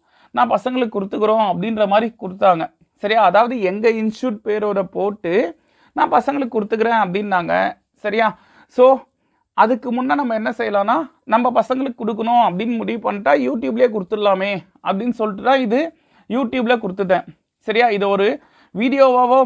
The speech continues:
மேக் பண்ணதுக்கு ரீசன் இதுதான். ஓகேங்களா? So இது, இந்த கொஸ்டின்ஸ் உங்களுக்கு வேணும் அப்படின்னு நினச்சிங்கன்னா பி டி எஃப் வந்து டிஸ்கிரிப்ஷன்ல தரேன். So டிஸ்கிரிப்ஷன்லேருந்து டவுன்லோட் பண்ணி யூஸ் பண்ணுங்க. தயவு செய்து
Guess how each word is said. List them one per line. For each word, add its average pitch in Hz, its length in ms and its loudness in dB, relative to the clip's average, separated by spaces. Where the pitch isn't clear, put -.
மேக் 226 260 -2
பண்ணதுக்கு 214 400 -4
ரீசன் 254 340 -4
இதுதான். 185 320 4
ஓகேங்களா? 220 360 0
So 247 60 2
இது, 214 120 2
இந்த 208 180 2
கொஸ்டின்ஸ் 294 400 2
உங்களுக்கு 226 320 -2
வேணும் 262 320 2
அப்படின்னு 226 320 -6
நினச்சிங்கன்னா 214 420 -2
பி 269 160 -2
டி 294 120 0
எஃப் 233 180 -8
வந்து 226 220 0
டிஸ்கிரிப்ஷன்ல 233 640 -4
தரேன். 233 240 2
So 254 80 4
டிஸ்கிரிப்ஷன்லேருந்து 226 840 0
டவுன்லோட் 226 340 2
பண்ணி 226 220 -2
யூஸ் 254 240 -2
பண்ணுங்க. 214 320 0
தயவு 262 320 2
செய்து 233 320 -4